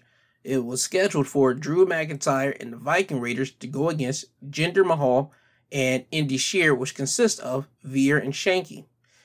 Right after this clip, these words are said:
Drew makes his way to the ring. He does his entrance, and as he's waiting in the ring for his partners to come out, out of nowhere, Jinder Mahal and Indy Shear attack Drew from behind. And as they're attacking Drew,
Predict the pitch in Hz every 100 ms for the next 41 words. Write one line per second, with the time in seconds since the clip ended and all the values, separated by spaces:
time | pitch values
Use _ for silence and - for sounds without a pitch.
0 | _ - 147 156 208 226 196 190 202 165
1 | 143 165 160 156 147 151 156 151 123 151
2 | 160 156 - 147 147 160 147 151 - _
3 | _ - 127 143 156 151 143 127 131 147
4 | 160 160 156 - - 147 127 123 165 160
5 | - 135 127 - 180 214 156 - 139 123
6 | 123 139 _ _ _ - 151 190 185 196
7 | 180 143 147 147 156 185 156 147 139 -
8 | - 135 120 135 135 143 202 202 139 -
9 | 147 151 139 131 135 139 135 127 127 175
10 | 175 120 - _ _ _ 131 139 131 127
11 | 123 135 127 - 226 226 226 147 117 135
12 | 196 156 127